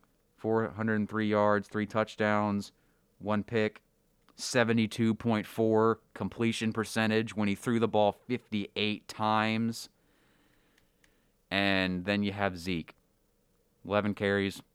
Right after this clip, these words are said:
thirty-three yards, not even a touchdown to make up for it. Zeke was horrendous. And if I was Dak Prescott, I would go in there and say something about it. I would rip that nose ring right out of Zeke's nose if I was Dak Prescott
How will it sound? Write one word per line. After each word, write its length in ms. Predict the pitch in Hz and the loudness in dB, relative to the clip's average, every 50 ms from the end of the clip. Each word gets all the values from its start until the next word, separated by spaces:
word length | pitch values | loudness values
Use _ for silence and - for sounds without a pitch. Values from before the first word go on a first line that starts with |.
| _ _ _ _ - | _ _ _ _ -2
thirty-three 400 | 110 110 107 101 - 104 104 98 | -2 0 0 0 -2 0 0 2
yards, 420 | 98 95 95 95 95 92 - - - _ _ _ _ _ _ _ _ _ _ _ _ - | 4 4 6 4 4 2 -2 -8 -16 _ _ _ _ _ _ _ _ _ _ _ _ -6
not 200 | 87 95 98 101 | -2 0 0 0
even 160 | 101 98 101 | 0 0 -2
a 40 | 95 | -4
touchdown 440 | - - 101 92 - - 92 87 85 | -4 -2 -4 -4 -4 -2 -2 -2 -2
to 60 | 85 | -2
make 240 | 85 85 85 - 87 | -2 -4 -4 -2 -2
up 160 | 85 - - | -4 -2 -2
for 180 | 82 78 78 71 | -2 -2 -2 -4
it. 80 | - _ _ _ _ _ _ _ _ _ _ _ _ _ _ _ _ _ _ _ _ _ _ _ _ - | -6 _ _ _ _ _ _ _ _ _ _ _ _ _ _ _ _ _ _ _ _ _ _ _ _ -14
Zeke 240 | 80 90 101 - - | -10 -8 -8 -8 -8
was 100 | 85 - | -8 -6
horrendous. 600 | 85 82 87 95 95 90 78 - - - - - - _ _ - - - - | -4 -2 0 0 0 0 -2 -6 -8 -12 -14 -14 -16 _ _ -20 -20 -10 -4
And 100 | 98 101 | -2 0
if 100 | 98 104 | 4 6
I 100 | 120 143 | 6 6
was 140 | 143 110 82 | 6 4 2
Dak 260 | - 117 110 - - | 2 2 2 2 0
Prescott, 520 | - 113 113 - - 127 123 120 113 - - - - - - | 0 0 0 0 2 4 6 6 6 4 0 -8 -20 -4 2
I 100 | 117 135 | 2 4
would 140 | 135 98 92 | 4 2 2
go 180 | 104 101 101 107 | 0 2 2 2
in 80 | 104 | 2
there 120 | 104 104 107 | 0 0 -2
and 120 | 107 98 | -2 -2
say 180 | - 113 101 92 | -2 -2 -2 -2
something 260 | - 95 85 87 85 | -2 -6 -8 -6 -6
about 220 | 82 85 85 87 | -6 -4 -4 -6
it. 80 | 87 - - - - | -6 -8 -10 -4 0
I 100 | - 123 | 2 2
would 280 | 135 104 85 82 78 82 | 2 2 -2 -6 -6 -4
rip 200 | 113 120 - - | -4 -4 -2 -2
that 180 | - 107 - - | -2 -2 0 0
nose 320 | 101 107 110 110 107 95 | 0 0 2 0 0 0
ring 160 | 110 110 104 101 | 0 0 0 2
right 240 | 98 107 107 107 | 2 4 4 4
out 140 | 107 104 98 | 4 4 2
of 100 | 95 92 | 0 -2
Zeke's 300 | 90 95 101 95 - - | -4 -4 -4 -4 -4 -2
nose 360 | 101 101 98 95 92 92 85 | -2 0 2 2 2 2 0
if 80 | 92 85 | -2 0
I 120 | 92 87 | 0 0
was 140 | 87 92 87 | 0 -2 -4
Dak 280 | - 104 98 95 - - | -2 -2 0 0 -2 -2
Prescott 560 | - 107 98 95 - - 101 92 92 87 - | -2 -2 -2 -2 0 0 0 0 0 -2 -4